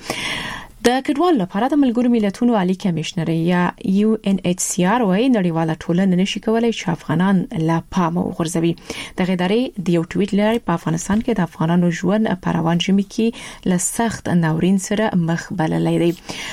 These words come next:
اه، خاطر پردیس را سره، اه، په سټوډیو کې مل شوی دی. پردیس صاحب،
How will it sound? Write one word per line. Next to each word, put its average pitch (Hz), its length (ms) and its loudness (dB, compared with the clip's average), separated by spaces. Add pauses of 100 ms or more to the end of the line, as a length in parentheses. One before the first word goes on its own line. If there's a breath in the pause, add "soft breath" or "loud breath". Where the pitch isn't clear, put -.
(140 loud breath)
اه، 190 400 2 (220)
خاطر 240 340 0
پردیس 190 600 -2 (160)
را 175 60 0
سره، 175 280 0 (160)
اه، 165 240 0
په 165 140 -4
سټوډیو 165 280 -2
کې - 100 -4
مل 165 200 0
شوی 170 160 0
دی. 175 100 0
پردیس 185 380 -2
صاحب، 240 160 -2